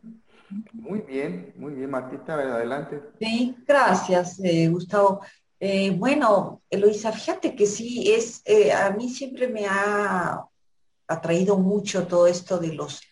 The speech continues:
Speaker 2: rasgos, las firmas, qué dice todo eso, pero y saber también, eh, en qué ámbitos es donde se puede aprovechar toda esta, eh, esta,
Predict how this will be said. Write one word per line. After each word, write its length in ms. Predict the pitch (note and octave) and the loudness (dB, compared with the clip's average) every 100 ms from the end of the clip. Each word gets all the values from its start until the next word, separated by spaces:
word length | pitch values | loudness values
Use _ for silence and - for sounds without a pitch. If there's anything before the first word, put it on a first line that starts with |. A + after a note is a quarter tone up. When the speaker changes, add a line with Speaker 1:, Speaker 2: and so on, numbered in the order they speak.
| _ _ - | _ _ -2
Speaker 2:
rasgos, 600 | D#3+ E3+ E3 D#3+ E3 D#3 | 2 4 2 2 0 0
las 240 | D3 - - | -4 -6 -6
firmas, 720 | F#3 F#3 F#3 E3 D#3+ E3 - | 2 4 6 4 2 0 -4
qué 160 | - B3+ | -6 -6
dice 520 | A3 A3+ - - F#3 | -6 -8 -6 -4 -2
todo 340 | F#3 F#3 F#3 | 2 6 8
eso, 580 | F3+ F3 - F#3 B3+ - _ _ _ _ _ | 6 6 2 0 0 -4 _ _ _ _ _
pero 120 | - | -2
y 80 | G#3 | 0
saber 500 | F#3+ A3 A3+ B3+ B3+ - _ | 2 4 6 4 2 -8 _
también, 760 | - C#4 B3 A3 G#3 G#3+ A#3+ A#3+ - _ _ _ - | -6 -4 -4 -4 0 0 -2 -10 -16 _ _ _ -2
eh, 440 | G3 F#3+ F3+ F3+ | 2 2 2 -2
en 240 | - G#3 G3+ | 0 0 0
qué 200 | B3 D4 | 0 2
ámbitos 760 | C4+ G#3+ G3+ F#3+ - G#3+ C4+ - | 2 2 0 0 2 2 0 -4
es 180 | G#3 F#3+ | -4 -4
donde 300 | A3 G#3 F#3 | -6 -8 -8
se 180 | - D#3+ | -10 -10
puede 320 | - F#3+ G3+ | 0 4 4
aprovechar 1000 | E3+ E3+ E3+ E3 E3 E3 - F#3 B3 - | 2 -2 0 2 0 -4 -2 0 0 -2
toda 180 | E3 E3 | -2 0
esta, 420 | E3 - D3+ C#3 - | -2 -2 -2 0 -2
eh, 220 | D3 - | -4 -4
esta, 640 | D#3 - - D#3 D3 C#3 | -8 -10 -4 -2 -2 -6